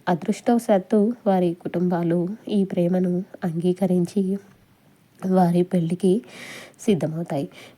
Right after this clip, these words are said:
ప్రియ, సఖి పెళ్లి అతి సాదాసీదాగా కానీ ఎంతో సంతోషంగా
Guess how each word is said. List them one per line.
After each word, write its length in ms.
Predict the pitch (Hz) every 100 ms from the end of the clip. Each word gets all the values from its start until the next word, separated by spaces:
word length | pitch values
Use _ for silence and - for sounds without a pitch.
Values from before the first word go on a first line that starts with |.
| -
ప్రియ, 300 | 254 269 277
సఖి 380 | - 190 202 185
పెళ్లి 520 | 180 175 185 180 - 202
అతి 320 | 180 185 147
సాదాసీదాగా 1080 | - 151 147 190 214 196 180 185 185 170 202 - -
కానీ 340 | 185 170 202 -
ఎంతో 240 | 185 277 320 -
సంతోషంగా 640 | 196 175 180 190 180 208